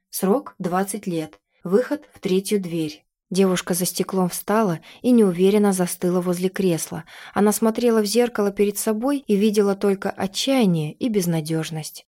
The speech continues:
Двадцать лет заключения. За что? Она же не выбирала, где ей родиться. Глаза набухли слезами.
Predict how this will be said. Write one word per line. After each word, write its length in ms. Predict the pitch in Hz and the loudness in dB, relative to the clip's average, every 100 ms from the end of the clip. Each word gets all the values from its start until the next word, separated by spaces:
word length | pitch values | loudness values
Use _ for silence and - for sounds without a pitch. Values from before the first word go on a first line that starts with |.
| _ - | _ -2
Двадцать 480 | 208 277 277 233 | 2 2 0 -2
лет 180 | 185 202 | 0 2
заключения. 840 | 208 208 208 - 185 175 160 156 - _ - | 0 -2 -4 -2 0 0 -2 -6 -12 _ -6
За 220 | 185 208 | -2 0
что? 400 | - - 175 147 _ _ | -2 -2 -2 -2 _ _
Она 280 | - 175 247 | 0 2 2
же 120 | 247 | 4
не 140 | 240 214 | 4 4
выбирала, 540 | 202 190 175 175 208 | 2 2 2 2 2
где 240 | 208 196 208 | 0 4 4
ей 80 | |
родиться. 640 | 208 214 208 185 - 170 165 _ _ | 4 2 2 0 -2 -8 -12 _ _
Глаза 440 | 196 202 190 208 233 | -2 2 2 4 2
набухли 520 | 190 165 185 - 170 | 2 0 -4 -2 -4
слезами. 720 | - 185 185 180 165 151 151 | -2 -2 0 0 -2 -4 -10